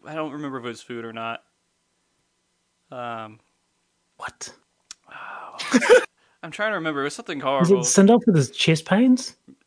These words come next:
Speaker 1: Yeah, I think it is, 'cause it, didn't he say, like, he con-, constantly had, like, chest pains or
Speaker 2: Yeah,
Speaker 1: something?
Speaker 2: yeah. Every
Speaker 1: Okay.
Speaker 2: time we get into prog with Sindel, he's just like, "I'm having chest pains." And, like, you have to kill the fight or else Sindel is literally gonna die at his computer.
Speaker 1: <laughs>
Speaker 2: It's terrifying.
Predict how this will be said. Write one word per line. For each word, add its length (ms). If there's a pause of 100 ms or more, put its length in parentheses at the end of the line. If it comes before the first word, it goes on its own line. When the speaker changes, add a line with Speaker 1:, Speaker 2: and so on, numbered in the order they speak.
(120)
Speaker 1:
Yeah, 360
I 60
think 220
it 80
is, 180
'cause 180
it, 120
didn't 180
he 80
say, 220
like, 140
he 180
con-, 360
constantly 440
had, 340
like, 180
chest 300
pains 300
or 40
Speaker 2:
Yeah, 100
Speaker 1:
something? 100
Speaker 2:
yeah. 100 (220)
Every 160
Speaker 1:
Okay. 20
Speaker 2:
time 160
we 80
get 80
into 140
prog 240
with 120
Sindel, 280
he's 120
just 140
like, 100
"I'm 160
having 240
chest 300
pains." 260
And, 140
like, 160
you 100
have 220
to 100
kill 180
the 100
fight 340
or 60
else 180
Sindel 260
is 140
literally 420
gonna 220
die 320
at 140
his 120
computer. 500
Speaker 1:
<laughs> 400
Speaker 2:
It's 140
terrifying. 640